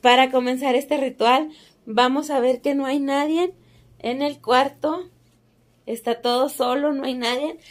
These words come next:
Abajo no se pueden meter porque miren, está esta madre y no pueden, no pueden meterse porque no cabe más que mi pie. Miren, más que mi pie no cabe nada, absolutamente nada.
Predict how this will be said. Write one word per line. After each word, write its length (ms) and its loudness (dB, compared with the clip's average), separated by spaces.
Abajo 460 -2
no 120 -2
se 140 -6
pueden 380 -2
meter 340 -6
porque 260 -10
miren, 340 -4
está 320 -6
esta 220 -4
madre 480 -4
y 340 -8
no 280 -4
pueden, 680 -4
no 120 -6
pueden 260 -4
meterse 440 -4
porque 460 -8
no 200 -6
cabe 300 0
más 380 -2
que 140 -6
mi 140 -6
pie. 420 -4
Miren, 380 -6
más 280 -10
que 160 -6
mi 140 -4
pie 300 -4
no 180 -8
cabe 240 -6
nada, 240 -4
absolutamente 840 -12
nada. 320 -12